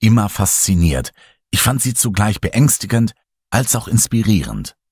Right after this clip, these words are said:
Also ging ich immer tiefer, ignorierte die hellen und hübschen Fischschwärme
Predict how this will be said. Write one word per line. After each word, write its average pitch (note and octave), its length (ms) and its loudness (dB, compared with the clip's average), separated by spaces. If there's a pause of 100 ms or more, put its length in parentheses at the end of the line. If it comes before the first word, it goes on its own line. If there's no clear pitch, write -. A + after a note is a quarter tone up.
(800)
Also A2 280 0
ging G2+ 200 4
ich - 200 -2
immer A2 280 2
tiefer, F2 540 0
ignorierte A2 640 2
die F2 160 2
hellen A#2 300 2
und G2 160 -2
hübschen G2 300 2
Fischschwärme A2+ 760 0